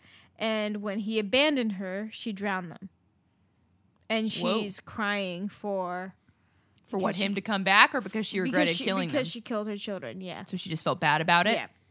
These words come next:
Speaker 2: Mm.
Speaker 1: Now, th-, there's different variations, um, that are, that are used to tell the story, and, and basically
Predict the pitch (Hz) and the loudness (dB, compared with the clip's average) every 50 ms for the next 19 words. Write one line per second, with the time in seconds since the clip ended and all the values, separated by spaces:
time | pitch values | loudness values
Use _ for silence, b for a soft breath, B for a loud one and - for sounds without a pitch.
0 | - - 170 165 160 160 147 143 175 - - 254 254 240 240 233 233 233 - 233 | -18 -14 -10 -8 -6 -6 -8 -10 -12 -8 -4 0 2 4 4 2 2 0 2 4
1 | 247 254 247 220 254 247 - - 392 320 269 247 277 254 247 240 233 233 233 233 | 4 4 4 0 -2 -4 -2 -2 -4 -4 0 2 2 2 4 2 2 2 2 2
2 | 240 233 - - 220 196 196 208 214 214 - B B B B B B B B _ | 2 0 -2 -4 -4 -6 -6 -6 -6 -8 -8 B B B B B B B B _
3 | - 214 202 202 190 202 208 208 190 226 214 117 - 226 220 214 214 208 208 208 | -2 0 0 0 -2 -4 -6 -2 0 2 2 4 4 4 4 4 4 4 4 2
4 | 202 - - - - - - _ _ _ _ _ - - - 226 202 190 214 - | 0 -4 -8 -14 -16 -16 -20 _ _ _ _ _ -20 -20 -18 -16 -16 -16 -4 2
5 | 247 233 220 240 226 233 233 220 247 254 254 247 233 - - - - _ - - | 4 4 4 4 2 2 0 0 0 0 0 0 -2 -6 -8 -12 -14 _ -4 -2
6 | - 262 233 - 226 240 214 214 202 220 214 - - 226 214 214 214 202 208 208 | 0 0 -2 -2 -2 -2 -2 0 -2 -4 -6 -6 -6 -6 -4 -4 -4 -4 -4 -2
7 | 202 202 202 202 190 - - 214 220 196 - - 208 214 208 - - - - 226 | -2 -2 -2 -4 -4 -4 -2 -2 -2 -2 0 -2 -2 -2 -2 -8 -10 -10 0 2
8 | 294 294 302 - 370 - 349 370 294 285 247 240 | 2 2 2 0 -2 -2 0 0 0 0 -2 -4